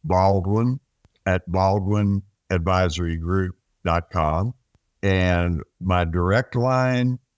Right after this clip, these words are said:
is nine three six, four four seven, four one seven zero. We didn't mention that Baldwin Advisory Group goes by bag,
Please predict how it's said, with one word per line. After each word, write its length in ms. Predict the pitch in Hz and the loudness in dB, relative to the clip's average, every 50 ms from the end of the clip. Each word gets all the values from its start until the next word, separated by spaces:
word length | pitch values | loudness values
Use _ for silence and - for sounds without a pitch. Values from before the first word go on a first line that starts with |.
| _ _ _ _ _ _ - | _ _ _ _ _ _ -4
is 300 | - 92 85 78 76 82 | -2 -2 0 -2 -2 -4
nine 520 | 85 85 95 95 95 101 107 107 110 104 | -4 -2 0 2 2 2 2 2 0 -2
three 400 | - - - 110 107 107 107 101 | -2 -4 -4 -2 0 0 0 -2
six, 840 | 92 - - - 135 139 170 165 _ _ _ _ - - - - - _ _ _ _ _ _ _ _ | -2 -4 -4 -2 -2 -2 -2 -4 _ _ _ _ -20 -18 -18 -18 -20 _ _ _ _ _ _ _ _
four 340 | - 110 117 113 104 98 95 - | -2 0 2 2 2 0 0 -2
four 280 | - 117 110 104 98 92 | -2 0 0 2 0 0
seven, 600 | 90 - - 110 107 107 117 117 127 135 139 139 - _ _ _ _ _ _ _ | -2 -4 -2 0 0 0 0 0 -2 -4 -6 -8 -10 _ _ _ _ _ _ _
four 260 | - 156 165 185 185 | -2 0 0 0 0
one 540 | 156 127 113 107 98 95 95 98 92 92 90 - _ _ _ _ | 0 0 0 2 2 2 0 0 -2 -4 -8 -12 _ _ _ _
seven 460 | _ - - - 101 90 87 92 85 | _ -6 -2 0 2 2 2 2 0
zero. 440 | 78 82 80 76 71 69 64 - 117 _ _ _ _ _ _ _ _ _ | 0 0 0 0 0 -2 -4 -8 -10 _ _ _ _ _ _ _ _ _
We 160 | - 135 131 120 | -6 -4 -2 -2
didn't 300 | 117 131 139 131 127 123 | 0 -2 -2 -2 -2 0
mention 360 | 123 131 131 120 120 117 104 | 0 -2 -2 -2 -4 -2 -2
that 200 | 104 101 82 - | -2 -2 -4 -2
Baldwin 520 | 82 101 113 131 139 127 127 123 117 110 104 | -2 0 0 0 0 0 0 0 0 -2 -2
Advisory 680 | 92 87 104 98 104 117 127 107 107 101 95 92 87 | -4 -2 0 0 0 0 0 -2 -2 -4 -4 -4 -6
Group 320 | 85 90 95 95 95 - _ - | -6 -6 -4 -6 -6 -8 _ -4
goes 260 | 98 101 107 107 87 | -2 0 0 -2 -2
by 220 | - 104 95 95 92 | -2 0 0 0 0
bag, 520 | 82 90 90 95 92 85 78 73 67 62 | 0 -2 -2 0 0 -2 -4 -6 -8 -12